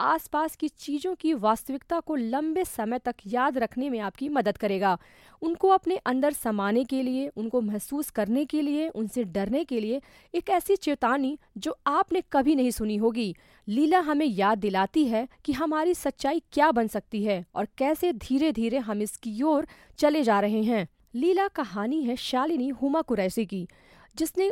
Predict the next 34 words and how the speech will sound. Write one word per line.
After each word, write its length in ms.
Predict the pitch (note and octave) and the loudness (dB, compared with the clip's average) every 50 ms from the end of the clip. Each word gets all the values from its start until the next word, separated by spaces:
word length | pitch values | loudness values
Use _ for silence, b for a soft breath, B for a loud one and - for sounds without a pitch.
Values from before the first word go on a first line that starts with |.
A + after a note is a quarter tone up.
| - - | 2 2
आर्यव्रत 480 | A#3+ C4 D4 E4+ D#4+ F4 F#4+ F#4+ - | 4 4 4 4 2 0 0 0 0
राज्य 360 | A#3+ G#3+ G#3 A3+ B3+ A#3 B3 A3 | 0 2 4 4 4 2 0 -2
में 100 | A3 A3 | 0 -2
एक 140 | A#3 A#3+ - B3 | -2 -2 -4 -6
मुस्लिम 400 | B3+ D4+ - - E4+ F#4 E4 B3+ | -6 -6 -4 -4 -2 -2 0 0
आदमी 280 | G#3+ G#3+ G#3+ B3+ D4 C#4+ | 0 0 0 -2 -2 -2
से 160 | - D4 C#4+ | -4 -6 -6
शादी 380 | - - E4+ D4 C#4 A#3 C4 | -4 2 4 4 4 4 2
कर 160 | A3+ - G3+ F#3+ | 0 0 -2 -2
ली 160 | G3+ G#3 G3+ | 0 -2 0
है। 200 | A3 G#3+ F3 D#3 _ _ - | 2 0 0 0 _ _ -6
यहाँ 280 | F#3+ G3 F#3+ F#3+ G3 F#3 | -4 -2 -2 0 -2 -2
लोग 360 | G3+ A#3 D4 D#4 C#4+ C4+ - b b b b b b b | 0 2 2 2 2 0 -4 b b b b b b b
पानी, 400 | - F4 F#4 F#4+ F4+ F#4 F#4+ G4 | 0 0 2 2 2 2 2 0
साफ 480 | F#4+ - - - A3+ G#3+ A#3+ - - - | 0 -2 -2 0 2 2 2 0 -2 0
हवा 220 | A#3 A#3+ D4 E4 | 0 0 0 0
के 160 | D#4+ - B3+ A#3+ | -2 -2 -2 -2
लिए 160 | A#3 C4 D4 | -2 0 -2
लड़ 360 | B3+ A3 G#3 A3+ B3+ C4+ A#3+ | -2 0 4 6 6 6 6
रहे 220 | A3+ G3+ G#3+ G#3 | 4 0 0 0
हैं 280 | G#3 A3+ G#3+ F3+ E3 G#3 - | 0 0 0 -2 -4 -6 -4
और 100 | - - | -4 -4
सरकार 520 | - - - D4 D4 - - E4+ F4+ F#4+ F4+ | -4 -2 -2 -2 0 2 4 4 4 4 2
की 140 | - E4 | 0 -2
तरफ 260 | - - A#3+ A#3+ A#3+ - | 0 2 2 2 2 0
से 140 | - C4+ | 0 -6
सामुदायिक 640 | B3+ - - C4 C4 C#4 D#4 E4 E4 E4+ F4+ G4 F#4+ - | -4 0 2 2 2 2 2 2 4 4 4 2 0 0
स्वच्छता 500 | - D#4+ D4+ - - E4+ - F#4 F4+ F4 | -2 -2 -2 -2 -2 -2 2 2 2 2
अभियान 420 | A#3 G#3+ G3 G3+ G#3+ B3+ D4 C#4 | 2 0 0 0 0 0 0 0
भी 120 | A#3 C#4 | 0 -2
चलाया 340 | - - C4+ A3 G3 G3 G#3+ | 0 0 2 4 4 4 4
जा 180 | G3+ G3+ F#3+ F#3+ | 4 4 2 2
रहा 100 | G3 G3+ | 2 2
है। 260 | G#3+ A3+ A#3 G3+ | 2 2 2 2